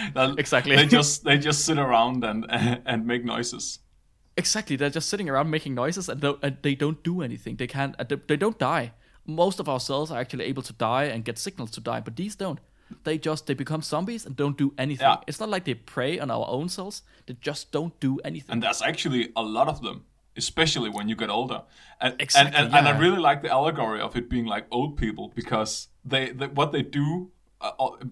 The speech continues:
Speaker 1: besides just hanging around, is that they secrete inflammatory cytokines into the body.
Speaker 2: Yeah.
Speaker 1: And, and <laughs> it's, it's just like old people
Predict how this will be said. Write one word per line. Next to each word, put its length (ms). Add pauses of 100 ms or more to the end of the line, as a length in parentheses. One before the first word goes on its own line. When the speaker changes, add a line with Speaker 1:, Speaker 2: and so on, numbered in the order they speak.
Speaker 1:
besides 420
just 260
hanging 320
around, 400
is 220
that 160
they 120
secrete 720
inflammatory 720
cytokines 600
into 180
the 80
body. 380
Speaker 2:
Yeah. 200 (600)
Speaker 1:
And, 180
and 160
<laughs> 260 (200)
it's, 280
it's 220
just 240
like 160
old 160
people 380